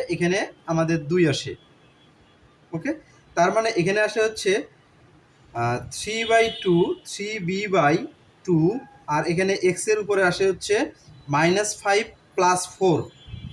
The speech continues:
অর্থাৎ হচ্ছে মাইনাস ওয়ান বাই টু আসে এখানে। Then এইখানে থাকে প্লাস, এখানে b by টু, আর এখানে থাকে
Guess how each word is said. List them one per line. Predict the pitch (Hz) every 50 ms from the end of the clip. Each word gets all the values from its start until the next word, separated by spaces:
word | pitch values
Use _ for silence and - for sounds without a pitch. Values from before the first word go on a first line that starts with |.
| - - - - - - _ - 147
অর্থাৎ | 160 156 202 202 208
হচ্ছে | 202 - - 220 214 262 311 - - - - - - 127 131 139
মাইনাস | 143 160 180 190 196 214 226 247 247 - - - - _ _ _ _ _ -
ওয়ান | 127 165 185 214 214 214 208
বাই | 208 202 196 196 - - - - - - - - _
টু | - 202 196 180
আসে | - 175 156
এখানে। | - 131 110 104 95 - - - _ _ - - - - - - - - - - - - _ _ _ _ _ _ _ _ _ _ _ _ _ - - - - - _ _ _ _ _ - - - - - - - 123 123
Then | 170 190 202 208 - - 180
এইখানে | 185 175 202 202 214 226 -
থাকে | 220 214 214 - 175 196 262 - - - - - -
প্লাস, | 175 165 143 135 139 175 226 - - - - - - _ _ _ _ _ - - - _ - - - - - - _ _ _ _ - -
এখানে | 156 165 190 185 185 180 160 147
b | 165 190 208 208 202
by | 214 214 180 - - -
টু, | 165 156 156 165 185 233 277 262 - - - - - - - - - - - - - - - - - _ _ _ _ _ _ _ _ - 135
আর | 151 156 -
এখানে | 165 156 190 202 208 202
থাকে | 208 202 -